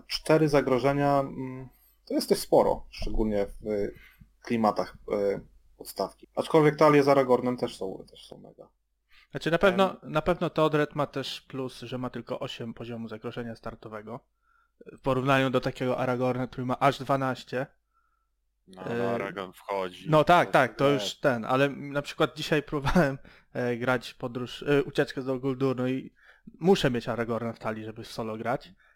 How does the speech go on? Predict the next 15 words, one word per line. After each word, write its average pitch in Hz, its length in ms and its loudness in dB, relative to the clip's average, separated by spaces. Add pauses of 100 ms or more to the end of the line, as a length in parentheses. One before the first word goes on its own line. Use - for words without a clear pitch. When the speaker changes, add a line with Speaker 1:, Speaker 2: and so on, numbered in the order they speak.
Speaker 2:
I 175 280 -4
niestety 175 440 2
boli 165 320 2
mnie 147 140 -4
bardzo 127 280 0
to 117 100 -10
dwanaście, 104 560 -12
bo 123 320 -6
bardzo 135 380 2
przeszkadza, 113 440 -12
że 127 140 -8
on 127 100 -8
ma 120 140 -6
aż 135 180 0
dwanaście, 117 640 -8